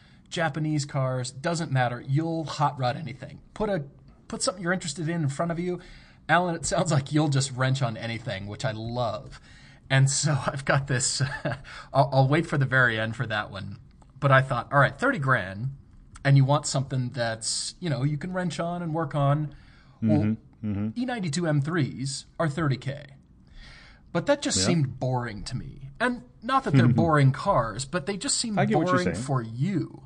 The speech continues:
Speaker 1: Alan. It seemed
Speaker 2: Yeah,
Speaker 1: like
Speaker 2: I see that.
Speaker 1: not much of a challenge because they'll do fine, you'll enjoy it. It doesn't seem
Speaker 2: Mm-hmm,
Speaker 1: like there's
Speaker 2: mm-hmm.
Speaker 1: any, I don't know, there's, I, I can't say passion because there is passion about that car, but I guess I'm just shopping for you alone.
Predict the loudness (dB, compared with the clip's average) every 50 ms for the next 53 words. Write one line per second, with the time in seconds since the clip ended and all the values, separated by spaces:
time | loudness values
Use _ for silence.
0 | -14 -12 -12 -12 -12 -12 -14 -14 -14 -14 -16 -10 -6 -4 -4 -4 -4 -2 2 4
1 | 4 4 4 4 2 0 0 0 -2 -4 -2 0 0 2 2 2 0 -2 -8 -12
2 | -6 -4 -2 0 0 0 0 0 -2 -2 0 -2 -2 -2 -2 -2 0 0 2 2
3 | 0 -2 -2 -4 -2 0 0 0 2 0 -2 -4 -8 -12 -10 -6 -4 -2 -2 -2
4 | -2 -4 -2 0 0 2 2 2 2 4 4 2 2 2 0 2 2 2 2 2
5 | 2 0 -2 -4 -6 -8 -10 -12 -16 -20 -20 -20 -20 -20 -20 -12 _ -4 -4 -2
6 | -2 -4 -4 -2 -2 0 0 0 2 2 2 2 2 2 4 4 4 6 6 4
7 | 4 4 2 2 0 -2 -4 -8 -12 -16 -16 -16 -12 -8 -6 -6 -6 -6 -8 -10
8 | -8 -8 -6 -6 -8 -10 -12 -14 -12 -10 -10 -10 -8 -6 -4 -4 -4 -4 -4 -4
9 | -4 -4 -4 -4 -2 2 4 4 4 4 0 0 0 0 2 2 0 0 0 -2
10 | -4 -4 -6 -6 -6 -6 -6 -6 -8 -10 -10 -10 -10 -12 -12 -14 -14 -12 -12 -12
11 | -12 -12 -14 -16 -18 -20 -20 -20 -20 -20 -20 -20 -20 -14 -4 0 2 4 6 6
12 | 6 6 4 4 4 4 6 6 6 6 4 2 2 2 2 2 -2 0 4 4
13 | 4 6 6 4 2 4 2 2 4 6 6 6 6 4 0 -2 -2 -4 -4 -8
14 | -10